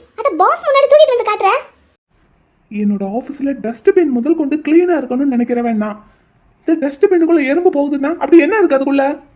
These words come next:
Speaker 2: கிளீன் பண்றீங்களா இல்லையா? எதுக்காக சேலரி வாங்குறீங்க என்கிட்ட?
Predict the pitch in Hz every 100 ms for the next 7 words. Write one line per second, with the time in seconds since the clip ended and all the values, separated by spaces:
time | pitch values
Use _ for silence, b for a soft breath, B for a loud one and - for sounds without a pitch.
0 | - _ _ _ _ _ _ 254 320 427
1 | 294 285 392 370 339 262 240 226 233 247
2 | 392 440 381 302 339 349 269 277 269 262
3 | 254 254